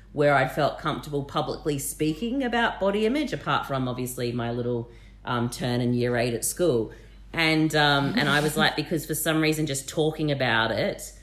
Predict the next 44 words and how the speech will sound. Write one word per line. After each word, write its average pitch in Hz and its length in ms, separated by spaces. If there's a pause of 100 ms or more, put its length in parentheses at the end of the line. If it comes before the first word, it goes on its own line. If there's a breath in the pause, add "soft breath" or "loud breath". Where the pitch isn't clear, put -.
(220 loud breath)
brought 147 220
it 131 100
to 156 100
life, 131 320
and 139 80
obviously 131 320
brought 131 200
up 127 120
a 147 60
lot 127 200
of 123 80
anxiety 123 560
in 123 120
me 123 160
personally. 143 840 (320 loud breath)
Um, 135 300
and 135 320
that - 260
friend, 131 440
um, 120 400
Fiona 127 400
Barlow, 123 320
who's 127 180
now 131 240
also, 120 460
she 123 400
is 120 180
a 120 240 (260 loud breath)
amazing 123 520
anti-discrimination 127 1040
researcher, 123 420
but 117 180
we 123 120
laugh 127 340
about 117 300
it 113 60
a 117 60
little 117 220
bit 113 160
now, 117 240
'cause 131 140
she's 123 160
always 127 160
like, 123 160